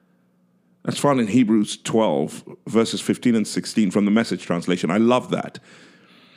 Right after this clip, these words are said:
Because it's reminding us that the only person who becomes miserable when revenge becomes the goal or unforgiveness bristles, the only person that's hurt is me.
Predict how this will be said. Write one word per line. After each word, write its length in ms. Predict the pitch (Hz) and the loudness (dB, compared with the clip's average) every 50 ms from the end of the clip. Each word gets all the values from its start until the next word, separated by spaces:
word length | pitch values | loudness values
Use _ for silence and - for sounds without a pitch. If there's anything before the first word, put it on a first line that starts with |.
| - - - _ _ _ _ _ _ _ _ _ _ _ | -20 -20 -20 _ _ _ _ _ _ _ _ _ _ _
Because 240 | - 147 151 190 165 | 2 4 4 4 4
it's 180 | 180 - - - | 2 0 0 2
reminding 720 | 160 156 160 156 156 175 190 220 226 202 135 123 113 101 | 4 4 4 4 4 4 4 4 4 4 4 2 2 2
us 400 | 80 62 57 65 135 - - - | 0 -2 -4 -4 -6 -6 -6 -4
that 380 | 117 113 127 127 120 - - - | -2 2 2 2 2 0 -4 -10
the 420 | - 110 107 113 117 139 139 139 | -14 -12 -8 0 2 4 6 6
only 240 | 160 190 226 240 170 | 6 4 4 2 2
person 400 | - 135 131 123 120 - 110 107 | 2 2 2 2 2 2 0 2
who 160 | 104 120 123 | 4 2 4
becomes 460 | 101 113 104 - 123 120 117 92 90 | 4 2 2 2 2 2 2 2 4
miserable 1000 | 107 107 110 110 113 117 113 95 - - 90 90 - - 58 50 50 50 50 55 65 | 4 4 6 6 6 4 2 0 0 -2 -2 0 0 0 -2 -2 -2 -4 -4 -2 0
when 420 | 98 110 104 98 101 98 80 - - | 2 2 2 2 2 0 0 -2 -2
revenge 800 | 98 101 104 92 87 113 117 120 113 113 107 104 - - - - - _ _ - | 0 2 2 2 2 2 2 4 4 2 2 0 -2 -6 -10 -12 -14 _ _ -2
becomes 480 | 85 107 - - 113 107 110 104 - - | 0 0 0 2 2 2 2 0 0 -2
the 100 | 95 98 | -2 -4
goal 720 | 92 87 85 104 104 92 78 80 64 53 - - - - _ _ | -4 0 2 2 4 4 4 2 0 0 -2 -4 -6 -10 _ _
or 260 | - 104 104 - - | -2 -2 -2 -2 -2
unforgiveness 720 | 107 107 107 - - - 101 90 113 107 95 113 104 - - | -2 -2 -2 0 0 0 2 2 2 2 2 0 -2 -2 -4
bristles, 840 | - - - 104 104 107 - - 57 50 - - - - - - - _ _ - - - - _ _ _ _ _ _ - | -6 -4 -2 -2 -2 -2 -4 -6 -6 -8 -8 -10 -12 -14 -14 -16 -16 _ _ -20 -20 -20 -20 _ _ _ _ _ _ 2
the 80 | 98 127 | 2 4
only 140 | 160 160 | 4 2
person 320 | - - 135 123 - 120 107 | 2 2 0 2 2 2 2
that's 200 | 95 90 - - | 0 0 -2 -2
hurt 280 | 90 95 90 76 - | 0 0 0 0 0
is 140 | 92 90 87 | -2 -2 0
me. 340 | 92 92 82 - - - - | 0 -2 -2 -2 -4 -8 -14